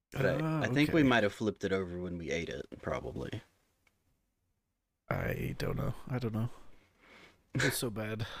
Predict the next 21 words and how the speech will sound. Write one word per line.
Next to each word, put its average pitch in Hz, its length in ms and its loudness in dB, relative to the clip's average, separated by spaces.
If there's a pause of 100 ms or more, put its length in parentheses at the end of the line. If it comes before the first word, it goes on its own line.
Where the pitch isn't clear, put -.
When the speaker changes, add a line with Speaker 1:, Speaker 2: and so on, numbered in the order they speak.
(340)
Speaker 2:
It's 143 140 -2
so 117 120 0
bad. 98 300 -6
Speaker 1:
But 117 160 0
yeah, 110 260 0 (160)
I 127 60 -4
mean, 117 320 -2 (460)
pizza, 113 580 -2 (640)
okay. 110 420 -2 (200)
Chicken, 110 540 -2 (560)
okay, 110 320 -2
sure. 107 440 -2
Bacon, 98 440 -2 (120)
yeah. 98 260 0 (240)
Egg, 117 380 -2 (140)
y-, 113 120 -4 (100)
you 104 220 -4
got 107 260 2
me. 110 200 -6 (500)
Mozzarella 110 580 2
stick, - 460 -4